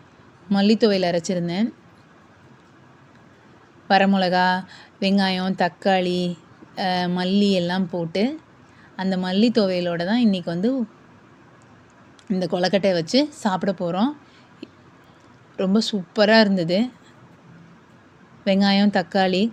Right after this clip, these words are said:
கொஞ்சம் கொத்தமல்லி, வரமிளகா, பெருங்காயம், ரெண்டு பல்லு தேங்காய் வச்சு எல்லாத்தையும் வதக்கிட்டு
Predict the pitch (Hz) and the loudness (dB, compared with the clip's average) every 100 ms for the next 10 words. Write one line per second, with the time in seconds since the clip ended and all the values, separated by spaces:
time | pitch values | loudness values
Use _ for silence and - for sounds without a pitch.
0 | - 202 185 175 175 196 196 190 190 262 | -6 -6 -4 -2 -2 0 0 0 0 -2
1 | - - - 180 185 202 185 180 202 285 | -4 -20 -6 -4 0 0 0 0 -2 -4
2 | - - - - - - - - - - | -10 -20 -20 -20 -20 -20 -20 -20 -20 -20
3 | - - - - 190 190 196 190 185 247 | -20 -20 -16 -2 0 2 0 0 -2 -4
4 | - - - - - - - - - 202 | -6 -18 -20 -20 -20 -20 -20 -20 -6 0
5 | 196 185 185 196 208 170 190 196 196 202 | 0 2 0 2 2 0 0 0 0 0
6 | 277 - - - - - - 170 233 175 | -4 -10 -20 -20 -20 -10 -4 2 4 4
7 | 220 220 175 185 233 233 180 | 2 2 2 0 0 0 2